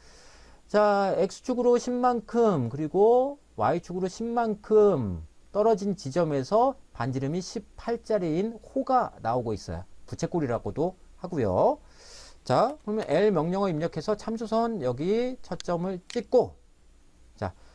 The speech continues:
골뱅이 상대 극좌표로 가는 게 여기선 좋습니다. 왜? 각도가 사실 없어요.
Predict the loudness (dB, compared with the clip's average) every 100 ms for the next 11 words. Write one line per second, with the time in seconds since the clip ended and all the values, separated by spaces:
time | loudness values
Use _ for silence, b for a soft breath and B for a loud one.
0 | b b 2 4 4 2 2 0 -2 -4
1 | -8 -2 0 0 -2 -2 -2 -2 -2 2
2 | 4 2 -2 0 2 4 4 4 2 -2
3 | -8 -8 -8 -6 -4 -4 2 2 2 b
4 | b b -8 -4 2 2 2 -4 -6 -6
5 | -4 -6 -2 0 0 0 -2